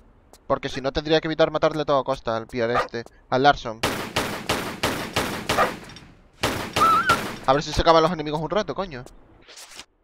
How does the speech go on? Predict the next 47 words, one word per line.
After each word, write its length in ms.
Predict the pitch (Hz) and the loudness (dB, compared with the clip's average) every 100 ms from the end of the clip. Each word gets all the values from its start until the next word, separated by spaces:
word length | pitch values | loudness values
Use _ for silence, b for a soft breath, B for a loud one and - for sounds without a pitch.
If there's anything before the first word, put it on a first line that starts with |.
| _ _ _ _ _ - | _ _ _ _ _ -12
Pues 160 | 127 | -6
eso, 220 | 131 - - | -6 -8 -10
hay 100 | 101 | -6
que 60 | 120 | -4
hacer 200 | 151 139 | -2 -4
frente 380 | 143 185 233 - | -4 -6 -6 -8
en 80 | 135 | -8
las 80 | 127 | -8
circunstancias 520 | - 127 131 127 123 | -10 -8 -6 -6 -8
desagradables 560 | 117 120 117 113 123 - | -6 -6 -4 -4 -6 -6
también 260 | 117 117 | -6 -6
en 60 | 117 | -10
los 80 | 139 | -10
niveles 280 | 131 147 151 | -10 -2 -2
autor, 340 | 147 - 196 | -2 -6 -6
coño. 280 | 208 233 - _ _ B B B - | -8 -16 -20 _ _ B B B 8
Ah, 160 | 202 | 8
sí, 240 | - 220 165 | 8 2 2
lo 100 | 131 | 0
que 60 | |
iba 100 | 143 | 0
diciendo, 540 | 180 165 160 240 175 120 | -2 0 -2 -2 -4 -8
que, 220 | - - - _ | -8 -10 -16 _
que 80 | 127 | -4
el 40 | |
apartado 360 | 113 113 - 156 | -2 -2 0 0
artístico 580 | 170 143 143 - 175 160 | 0 0 2 2 -2 -4
y 40 | |
jugable 320 | - 135 151 | 2 2 2
en 40 | 147 | -2
general 400 | 147 131 147 135 | -2 2 2 2
del 120 | 123 | -4
ref-, 220 | 123 - | -4 -10
del 180 | 131 127 | -6 -4
Reflection 400 | 120 135 131 147 | -4 -6 -8 -6
of 120 | 147 | -6
Eternity 420 | 135 131 139 - 170 | -6 -6 -8 -8 -8
es 100 | - | -6
que 80 | |
es 100 | 135 | -10
una 200 | 131 135 | -4 -4
puta 280 | - 135 143 | -4 -4 -2
cerdada, 500 | 156 143 135 165 151 127 | 0 0 4 4 4 0
es, 180 | - - | -12 -10
es 100 | 143 | -8
buenísimo, 640 | 151 156 202 - 156 139 | -6 -6 -4 -6 -4 -6
tío. 260 | 175 160 | -4 -6